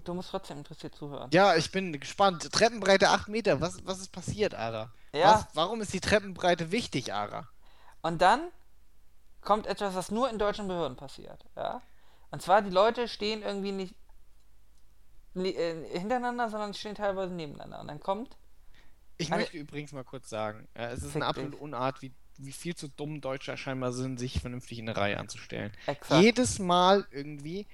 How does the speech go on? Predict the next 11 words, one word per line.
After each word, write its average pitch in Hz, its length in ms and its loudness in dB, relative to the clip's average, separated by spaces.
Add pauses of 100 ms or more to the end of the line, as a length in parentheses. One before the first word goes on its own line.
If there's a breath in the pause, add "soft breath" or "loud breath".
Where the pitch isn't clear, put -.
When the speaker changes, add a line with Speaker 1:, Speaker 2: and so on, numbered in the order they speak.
(120 soft breath)
Speaker 2:
am 147 160 -10
Flughafengate, 120 1040 -4 (240)
ja, 139 220 4 (420 loud breath)
die 135 80 -8
Leute 190 520 2
sind 170 240 -10
nicht 196 340 0
in 220 100 -10
der 233 140 8
Lage, 151 600 6 (340 loud breath)
sich - 320 0